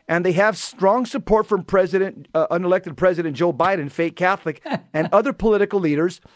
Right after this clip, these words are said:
Speaker 1: Efforts to restrict the treatments for minors have been met with fierce backlash from politicians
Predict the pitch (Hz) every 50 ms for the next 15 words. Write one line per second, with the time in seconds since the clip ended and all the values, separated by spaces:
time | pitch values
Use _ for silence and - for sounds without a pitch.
0 | _ _ _ _ _ _ _ _ _ _ _ _ _ - 220 254 - - 285 277
1 | - - - 220 190 175 - - - 220 226 226 - 143 - - 226 262 254 185
2 | 180 185 175 - - 156 147 160 190 214 226 214 190 - 175 151 131 147 147 147
3 | 175 208 - 170 165 - - - 202 196 202 - - 131 117 175 196 220 220 190
4 | 170 160 160 - - - 131 - 160 175 170 139 - - 226 226 - 233 240 240
5 | 233 -